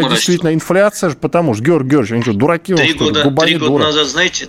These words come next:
Speaker 1: три года назад, знаете, сколько была сумма? Восемьсот пятьдесят миллиардов долларов всего. А сейчас выросла, видите, почти на, э, полтриллиона.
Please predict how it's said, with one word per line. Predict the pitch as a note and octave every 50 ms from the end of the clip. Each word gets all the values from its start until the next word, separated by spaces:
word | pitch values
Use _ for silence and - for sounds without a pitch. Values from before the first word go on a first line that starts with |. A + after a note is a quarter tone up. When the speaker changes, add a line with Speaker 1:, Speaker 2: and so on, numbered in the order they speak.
| - -
Speaker 1:
три | - C3+ C#3+
года | C3+ C#3+ C#3 B2+ C#3+
назад, | C#3+ C#3 C3+ C#3+ C3
знаете, | A#2 C3+ D#3+ E3+ - -
сколько | - C#3+ A#2 - A#2 A2
была | A2 G#2+ G2+ G2
сумма? | F#2 - - G2+ F#2+ F2 F2
Восемьсот | F2 F#2+ A2+ A2+ - B2 A2+ - D#3+ D3 - -
пятьдесят | - A#2 G#2+ - - - - -
миллиардов | G#2+ G#2 G2+ G2+ G#2 G#2 - - G#2+ G2
долларов | G2+ G2+ F#2+ F#2+ F#2 F#2 -
всего. | - - G2 G2
А | F#2+ F#2+
сейчас | - - D2 - -
выросла, | A2+ A2 A2 G#2 F#2+ - - G#2
видите, | A2 A#2 A2 - - -
почти | - - - G#2+ - - - - A#2+ A2+
на, | G#2 G2+ G2+ G2 F#2+ G2 - - -
э, | - F#2+ F#2+ - -
полтриллиона. | G#2+ G#2 G2+ - G#2 F2+ F#2 F2+ F2 E2+ D#2+ F2+ E2